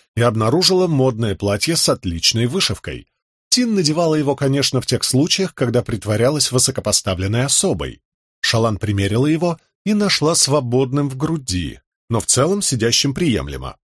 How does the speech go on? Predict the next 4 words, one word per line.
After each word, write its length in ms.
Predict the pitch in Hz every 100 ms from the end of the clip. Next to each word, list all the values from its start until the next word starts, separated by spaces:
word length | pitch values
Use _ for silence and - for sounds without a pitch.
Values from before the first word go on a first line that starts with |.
| _ _ _
Потом 260 | - 143 190
воспользовалась 680 | 151 - 143 123 117 117 -
косметикой 600 | 127 - 117 104 98 92
покойницы 840 | 92 87 117 117 160 - 196 180